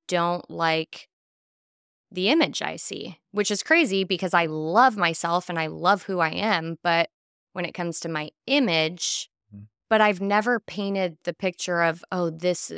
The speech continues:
Speaker 1: would be the o-, worst outcome." So as I was just sitting there thinking about that, I'm like, "Hmm, I've never really broken this one down."
Speaker 2: Yeah.
Speaker 1: So what would be the next step?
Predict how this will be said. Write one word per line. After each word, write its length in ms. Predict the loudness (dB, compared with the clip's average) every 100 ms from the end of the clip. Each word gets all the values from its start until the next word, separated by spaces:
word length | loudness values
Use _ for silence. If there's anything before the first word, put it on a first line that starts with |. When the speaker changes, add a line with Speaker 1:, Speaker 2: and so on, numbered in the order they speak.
| -12
Speaker 1:
would 240 | -8 -6
be 140 | -4 -6
the 280 | -6 -10 -10 -10
o-, 60 | -10 -6
worst 340 | -2 -2 2
outcome." 320 | 2 2 -6 -4
So 180 | -2 0
as 200 | 0 0
I 60 |
was 140 | -2 -2
just 160 | -6
sitting 180 | -6 -4
there 120 | -6
thinking 360 | -6 -6 -4 -4
about 260 | -2 -2 -2
that, 200 | -2 -2
I'm 80 | -2
like, 200 | -6 -8 -2
"Hmm, 240 | 0 0 -4 _ _
I've 120 | -4 0
never 240 | 0 0
really 220 | 0 -2 -4
broken 360 | -4 -6 -4 -10
this 180 | -8 -10
one 220 | -8 -6
down." 540 | -2 -2 -2 -8 -10 -12 -20
Speaker 2:
Yeah. 280 | -20 -20 -20 _ _ _ _ _ _ -6
Speaker 1:
So 180 | -2
what 80 | 0
would 100 | 0
be 100 | 0
the 80 | 0
next 280 | 0 -2 -4
step? 280 | -6 -6